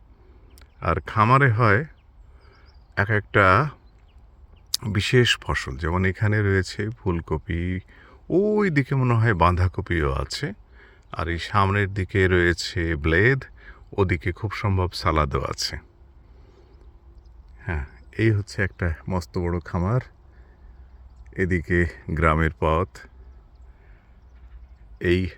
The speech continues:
হচ্ছে খামারের সঙ্গে একটা বাড়ি, আর এই আমাদের পথ, বাগানে যাওয়ার আর একটা পথ। এই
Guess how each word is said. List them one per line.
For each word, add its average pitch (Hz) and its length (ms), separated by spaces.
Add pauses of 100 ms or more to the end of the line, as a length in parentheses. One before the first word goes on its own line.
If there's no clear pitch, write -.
(240)
হচ্ছে 92 280
খামারের 85 540
সঙ্গে 78 380
একটা 76 220
বাড়ি, 71 380 (1400)
আর 78 200
এই 90 340
আমাদের 82 360 (1120)
পথ, 73 260 (320)
বাগানে 82 540
যাওয়ার 85 260 (140)
আর 98 140
একটা 98 320
পথ। 65 160 (920)
এই 135 140